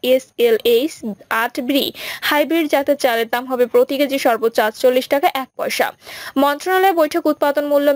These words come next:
মিল মালিক, পাইকারি ও খুচরা পর্যায়ে দাম নির্ধারণ করা হয়েছে। মিল মালিকেরা এখন নিজেদের ব্র্যান্ডের নামে বিভিন্ন জাতের চাল বাজারজাত করেন। অভিযোগ আছে বিভিন্ন জাতের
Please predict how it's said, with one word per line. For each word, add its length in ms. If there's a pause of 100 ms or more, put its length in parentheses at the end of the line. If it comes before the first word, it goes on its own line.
মিল 160 (100)
মালিক, 260 (380)
পাইকারি 420
ও 80
খুচরা 360
পর্যায়ে 300 (100)
দাম 120 (100)
নির্ধারণ 340
করা 200
হয়েছে। 280
মিল 180
মালিকেরা 400
এখন 220
নিজেদের 380
ব্র্যান্ডের 500
নামে 140 (100)
বিভিন্ন 220 (100)
জাতের 320
চাল 160 (100)
বাজারজাত 540
করেন। 200 (400)
অভিযোগ 320
আছে 120 (100)
বিভিন্ন 200 (120)
জাতের 240